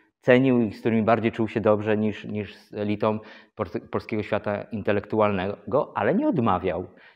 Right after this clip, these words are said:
kiedy ktoś zapraszał do stołu, bo to, y, to też, y, w ten sposób działało. Był oryginałem, był kimś nietuzinkowym,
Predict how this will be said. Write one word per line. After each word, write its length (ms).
kiedy 420
ktoś 460
zapraszał 540
do 100
stołu, 360
bo 160
to, 300
y, 140
to 120
też, 320
y, 960
w 40
ten 120
sposób 280
działało. 400
Był 300
oryginałem, 680
był 460
kimś 540
nietuzinkowym, 840